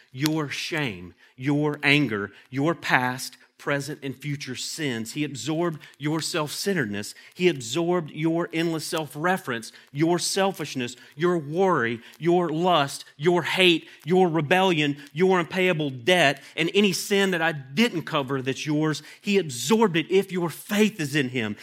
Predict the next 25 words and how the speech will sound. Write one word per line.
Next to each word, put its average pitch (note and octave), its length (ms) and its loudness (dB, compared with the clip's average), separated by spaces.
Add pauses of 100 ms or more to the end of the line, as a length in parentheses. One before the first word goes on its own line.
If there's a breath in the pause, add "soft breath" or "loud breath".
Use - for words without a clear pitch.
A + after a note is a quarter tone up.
(100 loud breath)
He G#3+ 180 2
absorbed F#3 420 2
hell A3 320 4
for - 160 -4
you. B2 300 -2 (180 loud breath)
He G#3+ 120 2
drank G#3 360 2
the G3+ 80 0
cup G#3 320 0
of E3+ 160 0
wrath G3+ 520 6 (120)
reserved G3+ 580 4
for E3+ 160 -6
you. A#2+ 380 -4 (180 loud breath)
He G#3+ 140 2
took B3 240 2
it G#3+ 100 4
all G3+ 420 4 (120 loud breath)
and A3 100 4
he F#3+ 80 6
nailed G3 600 6
it C3+ 160 -6
to D#3+ 100 -6
the C#3+ 80 -4
cross. - 680 -6